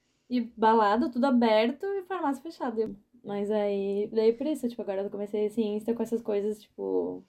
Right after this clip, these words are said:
essas diferenças, assim, coisas que tu percebe, assim, tipo, de clima ou de, de,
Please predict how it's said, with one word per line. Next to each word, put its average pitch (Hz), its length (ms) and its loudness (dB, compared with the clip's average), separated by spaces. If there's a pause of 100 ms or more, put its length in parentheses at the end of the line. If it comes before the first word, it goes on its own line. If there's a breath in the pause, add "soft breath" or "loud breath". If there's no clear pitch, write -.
(140)
essas - 240 -14
diferenças, 185 580 -8
assim, 185 220 -12
coisas 185 240 -8
que - 80 -20
tu - 80 -20
percebe, 180 500 -8
assim, - 320 -8
tipo, - 300 -14
de 180 120 -12
clima 180 680 -8
ou 175 140 -10
de, 175 320 -12
de, 180 100 -10